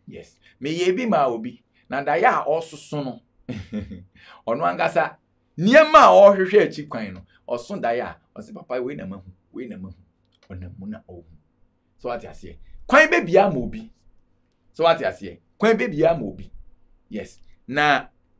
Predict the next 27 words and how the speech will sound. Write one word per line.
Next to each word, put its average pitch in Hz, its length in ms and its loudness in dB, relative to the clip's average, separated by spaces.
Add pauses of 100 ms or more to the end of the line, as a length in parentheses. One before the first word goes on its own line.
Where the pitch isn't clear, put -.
(140)
mepɛ 147 240 -2
sɛ - 200 2
ɔmo 151 240 0
kɔ 196 180 -4
try 143 240 -4
wei. 92 300 -12 (460)
Na 139 300 -4
sɛ 143 240 -2
obi 175 180 -2
bɛdi 160 280 -4
adanseɛ 147 720 -4
na 147 140 -12
ɛfa - 340 -10
a, 85 220 -8 (460)
hmm, 117 320 -8 (720)
mewɔ 120 300 -4
akwankyerɛ 113 360 -10
foforɔ 127 320 -8
bi 127 80 -6
a 107 80 -4
mɛsan 104 360 -10
de 104 80 -10
ama 110 180 -8
obi. - 240 -18 (640)
So - 140 -14
wate 123 140 -4
aseɛ? 95 440 -12